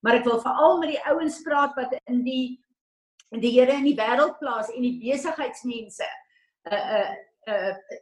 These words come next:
ook ons boere. Die Here is besig om ons op 'n nuwe manier te posisioneer. Wat vir my baie belangrik is, is onthou Tim het vir ons gesê, die Here het ons geroep om die planne van die vyand voor die tyd te sien en op te staan as sy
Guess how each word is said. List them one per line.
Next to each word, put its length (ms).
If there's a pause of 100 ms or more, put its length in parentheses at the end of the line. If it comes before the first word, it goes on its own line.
(100)
ook 320
ons 140 (100)
boere. 540
Die 160
Here 260
is 160
besig 400
om 160
ons 80
op 160
'n 80
nuwe 300
manier 360
te 140
posisioneer. 800 (640)
Wat 160
vir 160
my 60
baie 260
belangrik 560
is, 200
is 180
onthou 400 (100)
Tim 140
het 180
vir 80
ons 220
gesê, 340
die 240
Here 320 (320)
het 240
ons 360
geroep 520 (380)
om 100
die 220
planne 400
van 120
die 140
vyand 420 (100)
voor 200
die 220
tyd 240
te 100
sien 540 (340)
en 240
op 160
te 140
staan 480
as 160
sy 160